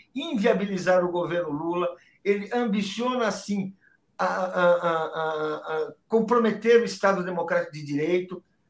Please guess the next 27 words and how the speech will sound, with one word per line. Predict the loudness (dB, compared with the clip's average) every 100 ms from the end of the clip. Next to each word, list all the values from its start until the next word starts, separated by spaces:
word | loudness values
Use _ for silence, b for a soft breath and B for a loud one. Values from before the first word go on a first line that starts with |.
| _
Não | 2 2
estamos | 2 -2 2
falando | 4 4 2
de | -2
brincadeira, | -6 -4 0 2 2 0 0
não. | -2 -4
Então | -4 -6 -8
tem | -4 -4 -4
que | -6 -2
investigar, | -2 -2 -4 2 4 4 -2 B B _
ah, | 4 4 2
e | -4
tem | -4 -8
que | -10
ter | -10 -4 -4 -2
consciência | -2 -2 0 0 2 2
disso. | 0 -2 -6 -8 -18 _ -2
São | 4 4 6
crimes | 2 4 0 -4
que |
precisam | -6 -6 -4
ser | 0 0
apurados. | 2 2 4 4 0 -10 b b _
O, | 0
o, | 2 2 -2 -2 0 0 -2
o, | -4
o, | -2 -4